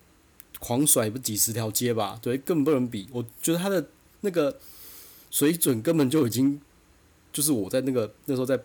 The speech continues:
法国巴黎吃的那等级是一模一样了。好，甚至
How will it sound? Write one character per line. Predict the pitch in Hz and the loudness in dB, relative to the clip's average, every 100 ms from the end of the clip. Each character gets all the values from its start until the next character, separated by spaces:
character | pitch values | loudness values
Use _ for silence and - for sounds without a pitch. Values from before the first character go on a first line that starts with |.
| - | -4
法 | 139 | -4
国 | 120 107 | -2 -2
巴 | 120 | 0
黎 | 113 | 0
吃 | 110 - | 0 0
的 | 117 110 | 0 -4
那 | - - | -8 -8
等 | 107 | -6
级 | 95 | -6
是 | 104 123 113 - | -6 -6 -8 -8
一 | 143 | -6
模 | 117 104 | -4 -4
一 | 98 | -4
样 | 113 101 | -4 -4
了。 | 92 82 - | -8 -18 -14
好， | - 107 | -8 -2
甚 | 147 | 0
至 | 143 147 117 | 2 0 0